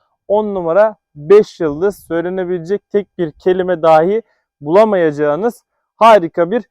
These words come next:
yapı gezeceğiz. Şimdi öncelikle dış bahçeden başlayalım. İçeriye doğru yavaş yavaş ilerleyelim. Peyzaj alanı oldukça geniş. Buradaki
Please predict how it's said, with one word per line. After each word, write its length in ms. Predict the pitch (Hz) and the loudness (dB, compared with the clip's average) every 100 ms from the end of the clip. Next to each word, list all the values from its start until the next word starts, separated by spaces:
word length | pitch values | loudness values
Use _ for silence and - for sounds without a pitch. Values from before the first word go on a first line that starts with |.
| _ _ | _ _
yapı 300 | 147 180 208 | -2 -2 0
gezeceğiz. 600 | 170 160 131 143 226 - _ _ | -2 -2 -2 -2 -2 -2 _ _
Şimdi 400 | - 240 208 - _ | -8 -4 -2 -4 _
öncelikle 720 | 202 226 220 254 240 - 190 220 _ 160 151 | -2 0 0 -4 -4 -2 -2 -4 _ -18 -6
dış 340 | 226 - - _ _ _ _ _ | -6 -6 -12 _ _ _ _ _
bahçeden 680 | 151 175 - 214 202 202 220 _ | 2 2 0 -2 0 -2 -4 _
başlayalım. 680 | 139 185 190 - 160 143 185 _ - | 0 2 2 -4 -6 -4 -6 _ -14
İçeriye 560 | 196 - 208 165 135 | -12 -4 -4 -2 -4
doğru 280 | 180 156 180 | -2 0 0
yavaş 420 | 185 180 151 - | 2 4 2 0
yavaş 280 | 139 190 - | 0 0 -2
ilerleyelim. 540 | 160 147 139 131 127 113 _ _ _ - | -2 0 0 0 -4 -6 _ _ _ 0
Peyzaj 420 | 190 214 247 233 - | 2 4 4 2 0
alanı 400 | 220 196 208 233 _ _ 180 | 0 0 -2 -6 _ _ 2
oldukça 720 | 202 196 175 - - 202 208 139 | 2 2 0 -4 0 0 0 -2
geniş. 440 | 151 160 165 - - - - - 208 | -2 -2 -4 -12 -20 -20 -20 -12 -6
Buradaki 480 | 226 226 - 233 | 0 0 0 -2